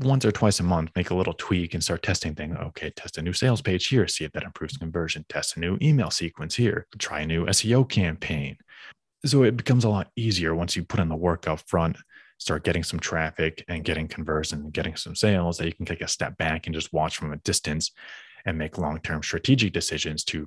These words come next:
point it one direction or the other. If you find out, "Oh, I just need more traffic. Okay, I'm gonna double down on S E O and I'm gonna get involved in, in Facebook and social media, get more traffic there because that's gonna increase my,"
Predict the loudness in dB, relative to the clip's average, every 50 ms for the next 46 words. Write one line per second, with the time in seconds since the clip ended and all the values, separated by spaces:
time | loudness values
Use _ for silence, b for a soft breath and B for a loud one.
0 | -8 -8 -8 -8 -8 -8 -8 -8 -8 -6 -4 -2 -2 -2 -2 -2 -4 -4 -4 -6
1 | -6 -6 -6 -6 -6 -4 -6 -6 -6 -8 -12 -12 -10 -8 -6 -6 -4 -4 -6 -6
2 | -8 B B B B B B B B _ -4 -2 -2 0 0 -2 0 0 0 0
3 | 0 0 -2 0 2 2 4 4 4 2 2 2 0 0 2 0 0 0 0 -2
4 | -2 -2 -4 -4 -2 -2 -2 -2 -2 -4 -6 -6 -6 -4 -4 -4 -4 -4 -2 -2
5 | -2 0 -2 -2 -2 -4 -4 -4 -4 -4 -4 -4 -4 -4 -4 -4 -4 -2 -2 -2
6 | -2 -2 -4 -4 -4 -4 -6 -6 -8 -8 -4 -2 -2 0 0 -2 -2 -4 -4 -4
7 | -6 -6 -2 -2 0 0 0 -2 -2 -4 -2 0 0 0 0 -2 -4 B B B
8 | B B B B B B B B _ -2 -2 0 0 -2 -2 -2 0 0 0 0
9 | 0 -2 -2 0 2 2 2 2 0 -4 -6 -6 -6 -6 -6 -6 -8 -8 -8 -8
10 | -10 -10 -10 -10 -10 -8 -10 -10